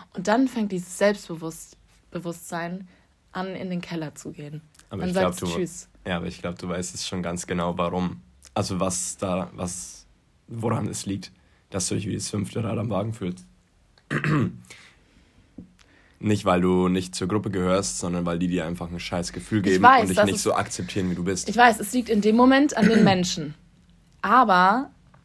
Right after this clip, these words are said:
Speaker 1: ich kann das dann nicht trennen und sagen, okay, es liegt jetzt an den Menschen,
Speaker 2: Ja.
Speaker 1: die mir gerade nicht gut tun und mein Selbstbewusstsein in den Keller treten, sondern es liegt an mir. So, ich mal mir dieses ganze Szenario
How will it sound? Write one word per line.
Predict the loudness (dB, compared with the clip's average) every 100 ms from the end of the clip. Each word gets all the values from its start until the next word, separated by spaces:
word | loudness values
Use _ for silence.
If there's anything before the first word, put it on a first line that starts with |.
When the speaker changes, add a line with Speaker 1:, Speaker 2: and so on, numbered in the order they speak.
| _ _
Speaker 1:
ich | -8 0
kann | 2
das | 2 0
dann | -2 -2
nicht | -4 -6
trennen | -4 -2 -2
und | -6 -2
sagen, | 0 0 -2
okay, | -2 -2
es | -2 -4
liegt | -8
jetzt | -8 -8
an | -8
den | -6
Menschen, | -4 -4 -6 -8 -8 -8 -8
Speaker 2:
Ja. | -8
Speaker 1:
die | -4
mir | -2
gerade | -2 -2 -2
nicht | -6 -6
gut | -8 -8
tun | -10 -6 -6
und | -6 -8 -10 -6
mein | -4 -2
Selbstbewusstsein | -2 -2 -6 -8 -8 -6 -4 -4
in | -8
den | -8 -10
Keller | -6 -4 -4
treten, | -8 -12 -10 -6 -4 -6 -10 -20 -20 -20 -20 -6
sondern | -2 -2 -4
es | -6
liegt | -8 -8
an | -4 -2
mir. | 0 -2 -6 -12
So, | -8
ich | -4
mal | 2 4 4
mir | 2
dieses | -2 -10 -6
ganze | -2 -2 -4
Szenario | -6 -4 -2 -2 -2 -4